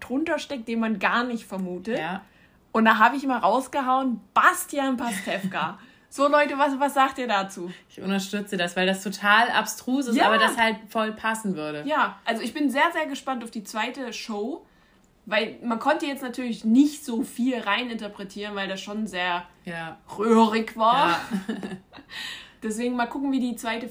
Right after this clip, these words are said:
Speaker 1: äh, Folge wird. Und, äh, dann kann ich vielleicht es noch untermauern.
Speaker 2: Ja, das wär ganz cool, wenn wir auch da irgendwie noch andere Facetten von dem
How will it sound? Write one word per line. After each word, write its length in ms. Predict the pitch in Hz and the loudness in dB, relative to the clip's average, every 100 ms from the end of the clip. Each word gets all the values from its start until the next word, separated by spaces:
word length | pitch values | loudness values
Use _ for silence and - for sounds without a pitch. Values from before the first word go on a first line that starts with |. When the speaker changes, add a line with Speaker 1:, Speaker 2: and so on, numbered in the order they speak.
| - | -10
Speaker 1:
äh, 220 | 220 208 | -8 -8
Folge 380 | 202 226 220 180 | -8 -8 -8 -6
wird. 280 | 226 311 - _ _ _ _ - - | -8 -8 -12 _ _ _ _ -20 -12
Und, 280 | 208 208 208 | -8 -6 -6
äh, 340 | - 196 196 208 _ _ _ _ | -4 -4 -4 -10 _ _ _ _
dann 240 | 196 196 - - | -8 -8 -10 -10
kann 180 | 220 226 | -6 -4
ich 140 | 220 | -6
vielleicht 280 | - 208 226 | -2 -2 -2
es 100 | - | -8
noch 100 | 226 | -10
untermauern. 580 | 220 214 202 175 175 160 - | -8 -8 -6 -4 -4 -6 -6
Speaker 2:
Ja, 240 | 190 170 175 269 277 - - - | -2 0 2 0 -2 -6 -10 -6
das 240 | 214 - | -4 2
wär 180 | 202 202 | 4 6
ganz 240 | 208 208 - | 2 0 0
cool, 160 | 233 185 | 2 4
wenn 160 | 185 | 6
wir 160 | 185 170 | 6 6
auch 60 | |
da 160 | 185 165 | 4 -2
irgendwie 260 | 165 160 156 | -2 -6 -8
noch 160 | 165 | -6
andere 260 | - 165 160 | -6 -6 -8
Facetten 420 | 175 - 170 180 | -8 -6 -6 -6
von 100 | 160 | -8
dem 280 | 156 156 | -10 -10